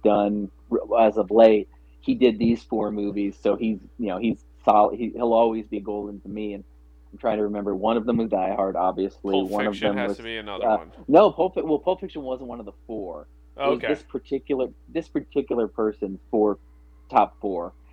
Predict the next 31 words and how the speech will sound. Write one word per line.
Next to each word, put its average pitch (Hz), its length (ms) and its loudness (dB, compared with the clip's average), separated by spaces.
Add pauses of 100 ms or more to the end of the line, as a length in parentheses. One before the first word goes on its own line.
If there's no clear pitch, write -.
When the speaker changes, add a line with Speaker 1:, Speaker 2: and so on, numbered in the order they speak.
(140)
Speaker 1:
It 113 80 0
was, 107 340 0
um, 92 460 -6 (120)
Speaker 2:
Last 117 280 2
Boy - 100 0
Speaker 1:
uh, 143 60 -2
Speaker 2:
Scout? 170 380 -6 (540)
Speaker 1:
<laughs> 143 600 -2
no, 120 320 4 (240)
it 131 60 6
was 113 140 4
Sixth - 380 -4
Sense. 127 320 0 (160)
Speaker 2:
Oh, 147 60 -12
Speaker 1:
It 113 260 -2
Speaker 2:
okay. 104 260 -2
Speaker 1:
was, 98 100 -10 (260)
um, 98 500 -4 (580)
uh, 95 320 -8
Die 110 280 -4
Hard. 113 420 -4
It - 180 -12
was 101 180 -12 (120)
Death - 240 -4
Becomes 160 520 -8
Her, 85 180 -6
which 101 240 -10
this 113 100 -10
person 117 400 -2
went 110 160 -2
on, 110 240 -2